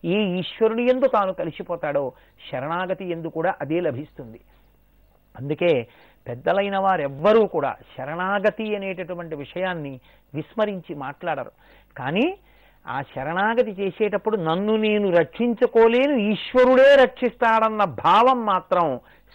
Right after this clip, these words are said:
స్థిరంగా నిలబడాలి. ఇప్పుడు అటువంటి భావనతో శ్రీ మహావిష్ణువు పరాశక్తికి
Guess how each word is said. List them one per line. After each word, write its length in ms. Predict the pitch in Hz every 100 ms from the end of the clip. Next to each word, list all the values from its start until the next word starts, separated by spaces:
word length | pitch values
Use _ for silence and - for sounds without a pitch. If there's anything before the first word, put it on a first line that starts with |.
| _ _
స్థిరంగా 460 | - 190 226 196 190
నిలబడాలి. 480 | 175 143 131 110 - _ _ _ -
ఇప్పుడు 260 | - 220 -
అటువంటి 500 | 160 240 240 220 196
భావనతో 840 | 175 - 143 190 185 170 175 156 127 - - _
శ్రీ 220 | - 160 202
మహావిష్ణువు 680 | 208 185 175 156 - 190
పరాశక్తికి 1040 | 220 - 147 208 226 220 - 185 240 330